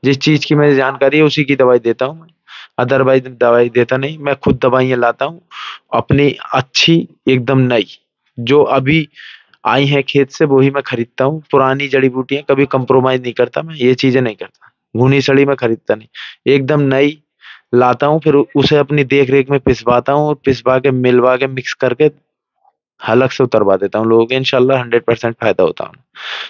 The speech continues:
अल्लाह का करम मिलाते हैं उसमें हम, लोगों की दुआएं लेते हैं, बात खत्म। अस्सलाम वालेकुम, खुदा हाफिज। हाँ, सुनो मेरी बात, एक चीज और,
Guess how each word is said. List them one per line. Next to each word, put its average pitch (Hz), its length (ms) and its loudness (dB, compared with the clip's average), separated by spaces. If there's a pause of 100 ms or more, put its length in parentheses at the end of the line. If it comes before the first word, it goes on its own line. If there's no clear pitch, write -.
(160)
अल्लाह 117 300 4
का 139 140 -4
करम 123 320 -2
मिलाते 113 380 -2
हैं 127 60 -6
उसमें 120 220 -12
हम, 85 120 -18 (800)
लोगों 127 300 0
की 127 120 -4
दुआएं 117 300 -6
लेते 120 260 -4
हैं, 135 100 -16
बात 117 220 -4
खत्म। - 260 -6
अस्सलाम - 440 -4
वालेकुम, 113 420 -4
खुदा 110 260 0
हाफिज। 123 280 0
हाँ, 139 100 0
सुनो 120 340 -4
मेरी 107 160 -2
बात, 101 180 0 (960)
एक 135 220 0
चीज 113 240 -4
और, 82 160 -6